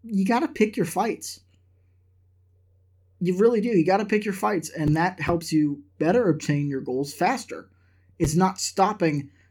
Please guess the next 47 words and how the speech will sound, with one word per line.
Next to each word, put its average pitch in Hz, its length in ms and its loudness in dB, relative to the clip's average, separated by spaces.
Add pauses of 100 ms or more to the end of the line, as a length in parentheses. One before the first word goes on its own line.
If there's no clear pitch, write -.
(100)
for 190 240 -4
every 185 260 6
little 160 200 4
thing 170 220 0
that 143 120 -2
offends 180 420 0
you 131 280 -4 (360)
and, 143 300 -10
and, 147 200 -8
and 151 160 -8
trying 185 220 -2
to 180 40 -2
make 190 200 0
a 202 40 -2
big 202 240 -4
deal 220 260 2
out 131 160 -2
of - 100 -18
it. - 160 -20 (1000)
Uh, 160 100 -6 (280)
and 180 120 0
I 208 100 2
didn't 233 300 4
watch 151 240 2
the 156 80 -2
halftime 151 420 -2
show 143 180 -2
live, 135 440 -2
so 135 140 -6
maybe 160 180 4
it 156 60 2
was 147 160 -8
different. 143 360 -6
I, 143 380 -4
once 151 340 -6
there 147 120 -2
was 135 120 -6
a 139 40 -14
controversy, 151 640 -4
I 135 40 -4
went 135 240 -6
and 131 120 -8
looked 135 200 -10
it 139 80 -4
up. 143 220 -6 (800)
Um, 127 520 -6 (1600)
I, 131 60 -16